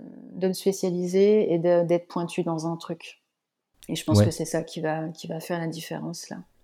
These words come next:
Speaker 2: Ouais, c'est être, euh, la meilleure dans, le, la meilleure dans ta niche, en fait.
Speaker 1: Hum, ouais, ouais. Essayer d'être pointue dans, dans mon truc. Quand, quand on sort du wagon, on est ce qu'on appelle full stack, c'est-à-dire, euh,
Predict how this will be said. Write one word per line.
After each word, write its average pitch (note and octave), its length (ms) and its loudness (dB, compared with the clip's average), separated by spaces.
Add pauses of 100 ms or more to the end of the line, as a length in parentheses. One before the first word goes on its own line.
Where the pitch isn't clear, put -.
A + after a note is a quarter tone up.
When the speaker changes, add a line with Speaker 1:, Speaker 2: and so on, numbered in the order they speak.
(100)
Speaker 2:
Ouais, G#2 180 6
c'est - 160 2
être, F2+ 200 4
euh, F2+ 340 6
la F#2 120 6
meilleure G#2 320 10
dans, G#2+ 180 8
le, G2+ 340 8
la G#2 100 8
meilleure G2+ 200 8
dans G2 100 8
ta F#2+ 100 8
niche, G#2+ 220 6
en - 20 2
fait. - 320 0 (100)
Speaker 1:
Hum, F3+ 220 2
ouais, F3 240 2 (260)
ouais. F3 200 0 (220)
Essayer F3 220 0
d'être F3 180 2
pointue E3 340 -4
dans, D#3+ 240 -2
dans D#3+ 180 -6
mon D#3 140 -6
truc. F#3 300 -4
Quand, F3+ 120 -2
quand F3+ 240 -6
on F#3+ 80 -2
sort G#3 220 2
du G3+ 100 4
wagon, G3 480 2
on F#3 220 0
est F#3 100 0
ce - 80 -10
qu'on F3+ 160 -4
appelle E3+ 420 0
full F#3 200 -4
stack, F#3 360 -2
c'est-à-dire, E3+ 480 -2
euh, E3+ 120 2